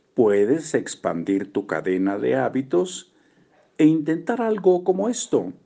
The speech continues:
Despertar, tender la cama,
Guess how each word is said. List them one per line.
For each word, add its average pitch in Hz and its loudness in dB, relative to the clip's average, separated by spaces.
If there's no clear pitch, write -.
Despertar, 190 4
tender 98 0
la 85 -4
cama, 180 -2